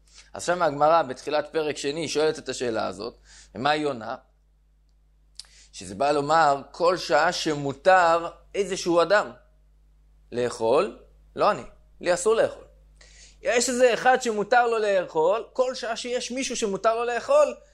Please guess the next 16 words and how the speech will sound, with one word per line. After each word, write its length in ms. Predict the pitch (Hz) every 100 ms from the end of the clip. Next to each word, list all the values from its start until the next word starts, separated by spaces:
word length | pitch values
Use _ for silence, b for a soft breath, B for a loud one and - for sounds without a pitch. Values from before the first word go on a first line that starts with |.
| b 123
בשעה 300 | 139 170 220
הזאת 240 | 277 277
מותר 320 | 233 220 233
לי 100 | 226
להאכיל 380 | 208 180 208 190
לבהמתי. 560 | 160 165 160 151 131 _ _ _ _ _ _ _ _ _ -
איזה 180 | 156 190
שעה 300 | 156 151 147
יש 480 | 160 156 143 139 - b b
שיש 240 | - - 120
איזשהו 360 | 180 196 208
יהודי, 720 | 185 160 139 135 170 202 - - _ _ _ -
או 100 | 107
איזה 200 | 147 175
שהם 280 | - 190 175
יהודים, 680 | 165 143 127 165 196 202